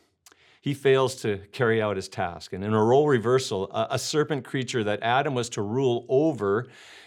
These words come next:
entices Adam and his wife Eve to do what the serpent wanted, but the one thing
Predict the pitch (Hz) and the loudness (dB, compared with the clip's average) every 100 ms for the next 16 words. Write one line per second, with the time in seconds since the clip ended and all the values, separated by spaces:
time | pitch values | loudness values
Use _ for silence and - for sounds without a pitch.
0 | _ 117 117 156 160 165 135 - 110 113 | _ -4 -2 0 0 0 -4 -2 -2 -2
1 | 123 117 160 175 127 123 120 110 107 - | -4 -4 -4 -2 0 0 -2 -6 -8 -6
2 | 95 90 127 123 120 101 - - 165 175 | -8 -6 -2 -2 -4 -6 -6 -2 -2 -2
3 | 143 107 98 90 85 82 98 95 - _ | -4 -4 -6 -6 -8 -12 -14 -18 -20 _
4 | _ _ _ _ 104 98 98 98 120 135 | _ _ _ _ -6 -2 -4 -2 -2 -2
5 | 127 110 90 80 | -6 -8 -8 -12